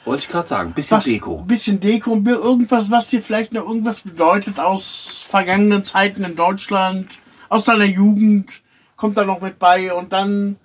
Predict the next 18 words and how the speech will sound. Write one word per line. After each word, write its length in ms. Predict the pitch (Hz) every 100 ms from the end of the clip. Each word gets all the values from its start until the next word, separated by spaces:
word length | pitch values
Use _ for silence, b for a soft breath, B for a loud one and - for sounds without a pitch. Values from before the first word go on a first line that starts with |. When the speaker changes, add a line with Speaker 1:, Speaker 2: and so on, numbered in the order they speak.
| b b b b b b _ _ _ _ _ -
Speaker 2:
wie 180 | 190
du 160 | 226 285
jetzt 140 | 269
hier 100 | 254
deine 240 | 226 220 214
Schallplattensammlung 840 | - 208 208 190 190 190 190 190
hier 260 | 190 196 202
stehen 360 | - 185 185 185
hast. 500 | 180 180 - - 320
Speaker 1:
Ja. 280 | 320 101 85
Speaker 2:
Dein 180 | 202 202
Schall-, 360 | - - 254 185
dein 200 | 208 208
Platt-, 220 | 233 214 - B B
eine 80 | 233
Schallplattenspieler, 800 | 254 320 311 294 - 277 262
eine 320 | 233 214 202 202 b
Schallplattensammlung, 840 | - 254 285 269 262 254 262 277